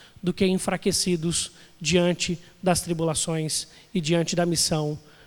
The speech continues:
de Deus. Nós vamos orar agora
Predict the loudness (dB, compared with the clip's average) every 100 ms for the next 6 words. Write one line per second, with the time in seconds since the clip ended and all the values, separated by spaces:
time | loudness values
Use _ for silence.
0 | -20 -2 0 0 -2 -6 -10 -12 -20 _
1 | _ -18 -18 -8 -2 2 4 4 6 6
2 | 4 4 4 4 -2